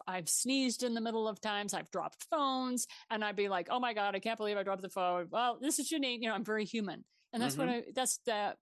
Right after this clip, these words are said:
Speaker 1: being, people being people. So I did that probably for a year before I ever started doing the, um, ninety minute workshops. And so when I reached out to people, it was very specific because I had wished them happy birthday and I received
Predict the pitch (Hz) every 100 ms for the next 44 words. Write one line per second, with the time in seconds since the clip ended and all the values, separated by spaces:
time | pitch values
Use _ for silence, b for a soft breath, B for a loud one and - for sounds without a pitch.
0 | _ 233 220 214 - 233 202 190 180 175
1 | 185 170 - - B B B B - 254
2 | 262 320 262 220 262 262 - 202 208 220
3 | 180 202 175 185 214 214 180 - 196 180
4 | - 196 233 208 185 175 185 185 185 175
5 | 175 - _ 190 175 165 165 170 _ _
6 | - 208 190 190 185 190 262 - 175 156
7 | 180 - - B B 233 233 214 190 _
8 | 196 196 226 233 233 320 285 - 185 180
9 | 220 - 180 185 208 - 226 - 277 196
10 | - 190 185 262 254 214 196 185 B B
11 | B 247 - 262 226 220 214 220 208 208
12 | - 202 208 202 180 175 175 170 - 240